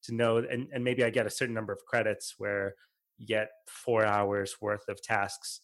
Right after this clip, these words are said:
done per month. And if you go over that, you have to pay. But if I, if they were all lumped together and I don't have to make that decision for each individual task,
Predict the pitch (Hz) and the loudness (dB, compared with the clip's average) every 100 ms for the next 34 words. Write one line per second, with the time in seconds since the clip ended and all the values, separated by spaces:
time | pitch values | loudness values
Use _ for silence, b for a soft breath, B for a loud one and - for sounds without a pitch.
0 | b b _ 117 110 104 101 - 110 98 | b b _ 2 2 0 -4 -2 0 0
1 | 98 131 107 - 104 95 107 101 101 110 | 0 0 2 0 -4 -4 -6 0 2 2
2 | 104 101 98 104 98 107 - 120 107 104 | 2 -2 -2 -4 -6 -10 -2 2 2 0
3 | 107 b b b _ _ - 104 104 - | -6 b b b _ _ 0 0 0 -6
4 | _ _ _ _ - 117 - 113 110 110 | _ _ _ _ -6 -4 0 2 4 2
5 | 107 101 - - 156 139 135 135 135 - | 0 -6 -8 0 2 4 6 6 4 -4
6 | 117 113 127 - - 113 101 104 135 165 | 0 0 0 -4 -10 -4 0 2 0 -2
7 | - b b _ _ _ - 107 104 101 | -10 b b _ _ _ -2 0 0 -2
8 | 101 98 - - 110 110 104 110 107 - | -4 -8 -14 -6 0 0 0 0 0 0
9 | 104 101 95 98 107 104 113 104 107 - | 2 2 2 2 0 2 2 2 0 0
10 | 117 123 120 - 101 110 117 - 120 104 | 0 0 -4 -2 -4 -2 -4 -2 -2 2
11 | 107 101 101 95 110 113 - | 2 4 2 2 2 2 0